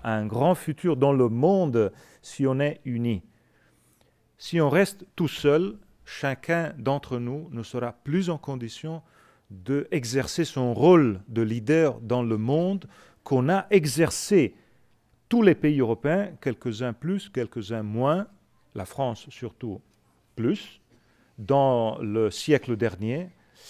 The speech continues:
et qui est un rôle qui ne sera pas le même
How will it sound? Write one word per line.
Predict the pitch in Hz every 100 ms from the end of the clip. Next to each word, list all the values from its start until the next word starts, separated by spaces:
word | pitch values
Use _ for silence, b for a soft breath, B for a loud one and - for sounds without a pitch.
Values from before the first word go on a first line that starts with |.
| B
et | 131
qui | 135 220
est | 226
un | 160 143
rôle | 110 165 214 226 185 - _
qui | -
ne | 143
sera | 127 - 135 170 - _
pas | 202 202 -
le | 127 165
même | 165 208 208 139 101